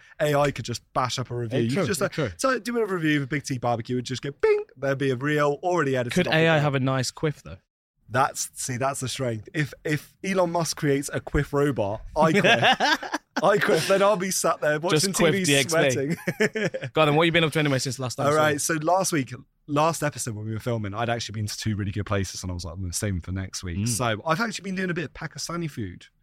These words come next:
Speaker 2: Yeah, I
Speaker 1: 'Cause
Speaker 2: saw
Speaker 1: I'm,
Speaker 2: that.
Speaker 1: uh, I, I've got a huge list of recommendations that I just haven't been ticking off. So twenty twenty-four, get back to my roots, go to some good hidden gems. So the first place I went to Recommended all the time, Nayab Handi.
Speaker 2: Okay.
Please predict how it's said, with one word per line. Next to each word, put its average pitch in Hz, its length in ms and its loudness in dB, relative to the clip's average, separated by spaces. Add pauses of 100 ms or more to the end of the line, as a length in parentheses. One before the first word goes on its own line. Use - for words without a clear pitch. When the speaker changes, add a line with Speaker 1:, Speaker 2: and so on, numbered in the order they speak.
Speaker 2:
Yeah, 120 240 -2 (180)
I 110 60 -8
Speaker 1:
'Cause 135 120 -4
Speaker 2:
saw 151 60 2
Speaker 1:
I'm, 147 60 0
Speaker 2:
that. 151 100 2
Speaker 1:
uh, 147 400 2
I, 147 220 0
I've - 260 -4
got 208 160 0
a - 60 0
huge 202 320 -6
list 165 180 -2
of 151 60 -4
recommendations 127 640 -2
that 117 60 -6
I 113 100 -8
just 107 220 -8
haven't 127 200 -2
been 120 140 -6
ticking 127 260 -6
off. 143 220 -2
So 117 280 -2 (200)
twenty 180 260 2
twenty-four, 147 600 0
get 139 180 -2
back 139 160 -2
to 143 100 -6
my 131 60 0
roots, 131 480 -2 (240)
go 143 140 4
to 131 100 -2
some 127 160 -4
good 113 180 -2
hidden 113 240 -2
gems. 104 320 -2
So 123 140 -2
the 110 80 -4
first 180 420 2
place 117 300 -6
I 95 100 -10
went 98 280 -10
to 101 200 -8 (560)
Recommended 175 500 2
all 139 100 0
the 123 60 -4
time, 110 280 -6 (100)
Nayab 127 500 -2
Handi. 101 440 -4 (200)
Speaker 2:
Okay. 110 240 -10